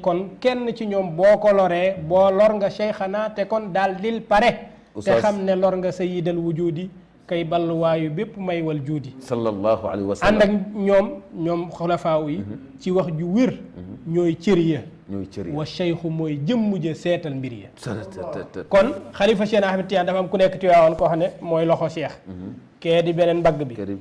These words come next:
Speaker 2: kee
Speaker 1: Kii
Speaker 2: di
Speaker 1: di
Speaker 2: bopp
Speaker 1: bopp,
Speaker 2: bi, kee di
Speaker 1: kii di
Speaker 2: nopp bi,
Speaker 1: tànk.
Speaker 2: kee di
Speaker 1: Léegi
Speaker 2: tànk.
Speaker 1: ngay kaj ji tànk ba ngir fonk gi nga fonk ab, ab bopp. Yow yaa jëmm ji ngay,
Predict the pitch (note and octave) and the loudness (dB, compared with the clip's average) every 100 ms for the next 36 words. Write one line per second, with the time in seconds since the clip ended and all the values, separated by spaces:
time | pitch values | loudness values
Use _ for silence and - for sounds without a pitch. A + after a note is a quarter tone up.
0 | - G#2+ D#3+ F3 G#2+ - A#2+ - G#2+ G2 | -8 -2 0 2 4 2 0 -8 -8 -4
1 | G#2 E3+ E3+ F#3+ D#3+ - G#2 G#2+ F3+ G3+ | 0 0 2 2 0 -2 -6 -2 0 2
2 | G3+ G3+ G3+ G3+ F#3 F#3+ G3 F#3 F#3 F#3 | 2 2 2 2 0 2 2 2 0 -2
3 | F#3 G3+ G3 G#3+ G#3+ G#3 F3+ F3+ G3 G#3 | -2 -6 0 2 4 2 2 0 0 4
4 | G3+ - G3 G#3 F#3 - F#3 F3 - - | 2 4 0 0 -4 -6 -2 0 0 -2
5 | - - - C3 C3 E3 E3+ F3 F#3+ G#3+ | -18 -20 -20 -18 -12 0 2 2 2 0
6 | G#3 E3 C4+ B3+ G#3 A3+ B3 B3 | 0 4 6 6 4 4 6 6